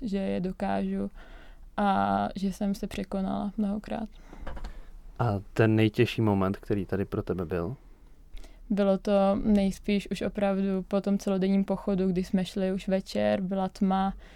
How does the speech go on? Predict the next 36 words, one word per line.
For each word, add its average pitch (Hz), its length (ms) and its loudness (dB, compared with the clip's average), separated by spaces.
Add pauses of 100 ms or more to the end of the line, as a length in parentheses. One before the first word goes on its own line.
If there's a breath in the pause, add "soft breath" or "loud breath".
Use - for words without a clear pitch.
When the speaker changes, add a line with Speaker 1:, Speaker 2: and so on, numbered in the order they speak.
(100)
Speaker 1:
všichni 190 220 0
jsme 196 140 0
byli 190 180 0
paranoidní, 196 1000 2
už - 340 -4
i 196 80 2
měsíc 185 560 2
nám 190 200 4
přišlo 185 500 0
jako 175 260 -2
nějaké 190 500 0
auto, 190 380 0
které 185 280 0
nás 185 280 -2
chce - 280 -4
zabít. 185 460 2 (800 loud breath)
A 185 400 6
v 190 100 -6
ten 196 220 2
okamžik 190 800 0
vždycky 190 520 0
jsme 190 380 2
museli 190 580 4
běžet 190 400 2
do 185 180 2
lesa, 196 300 4
vypnout 190 400 2
baterky, 196 600 0
vždycky 185 260 -2
jsme 185 160 2
naráželi 185 520 2
do 180 120 0
stromů, 190 380 -2
nic 185 160 0
jsme 202 200 -2
neviděli. 190 600 0